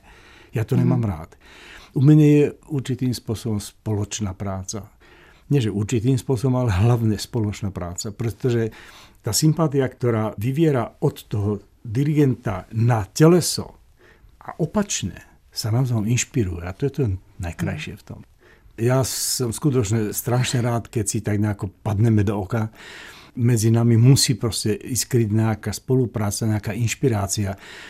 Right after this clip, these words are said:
Speaker 1: A čo je najdôležitejšie, že ak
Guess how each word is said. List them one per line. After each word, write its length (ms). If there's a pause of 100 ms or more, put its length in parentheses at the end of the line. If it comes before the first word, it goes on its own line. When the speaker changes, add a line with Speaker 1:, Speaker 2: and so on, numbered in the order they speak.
(400)
Speaker 1:
A 160
čo 240
je 80
najdôležitejšie, 960
že 80
ak 400